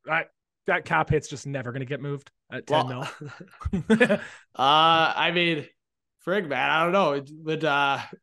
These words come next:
Speaker 2: would Calgary do a Markstrom and Lucic for Bob? <laughs> No, like, now we're throwing out stupid scenarios here, but, uh,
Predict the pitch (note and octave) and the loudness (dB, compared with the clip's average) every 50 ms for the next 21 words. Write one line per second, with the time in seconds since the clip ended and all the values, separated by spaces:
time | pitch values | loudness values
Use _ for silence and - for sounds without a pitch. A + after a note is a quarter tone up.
0 | _ _ _ _ - D3+ D3+ C#3+ - E3 C#3+ C#3+ F3 E3 F3+ F3 D#3+ E3+ E3 D#3 | _ _ _ _ -10 -10 -8 -6 -2 0 2 2 2 4 2 2 2 2 0 0
1 | D3 C#3+ C#3+ C#3+ D3+ D#3 - - - E3+ D#3+ D#3 D#3 - - - C#3 C3+ B2+ C3 | 0 -2 0 0 0 -2 -2 -4 -4 -4 -4 -4 -4 -8 -10 -10 -10 -8 -4 -4
2 | D3 D#3 - - F3+ G3 G3 - - - D3 B2+ A#2+ C3 C#3 D3 D#3 G3+ G#3 - | -4 -4 -2 -4 -4 -4 -6 -8 -6 -6 -6 -4 -2 -2 0 2 2 0 -2 -2
3 | - _ _ _ - D#4 - - - A#3 - - - - E4 - - - B3+ _ | -12 _ _ _ -8 -8 -6 -2 -2 -2 -2 0 0 0 0 0 -2 -18 -20 _
4 | - - - - A#3 - - - - - - C3 A2 A2+ - - E3+ C#3+ B2+ A#2+ | -16 -14 -8 -8 -8 -8 -8 -18 -20 -16 -14 -14 -12 -12 -12 -12 -10 -10 -10 -12
5 | - - _ _ - - - D3 D#3 D#3 D3+ F3+ F#3+ F#3+ F3+ F#3 D#3+ D#3 C#3+ C#3 | -14 -18 _ _ -20 -18 -12 -6 -2 0 2 2 2 2 2 0 0 0 -2 -2
6 | C3 - - - - D#3 C3+ B2+ - D3 B2 A2 A2+ A#2 A2+ A#2 A2+ A2+ A2+ A2+ | -4 -8 -12 -12 -12 -10 -12 -12 -12 -12 -12 -12 -14 -14 -14 -16 -18 -18 -16 -16
7 | B2 A#2 - _ _ _ - - - - - - C#3+ D3+ D#3 D#3 D3+ D3+ D3 C#3+ | -16 -16 -16 _ _ _ -20 -20 -20 -20 -10 -2 2 4 6 6 6 6 6 4
8 | C#3+ C3+ | 2 0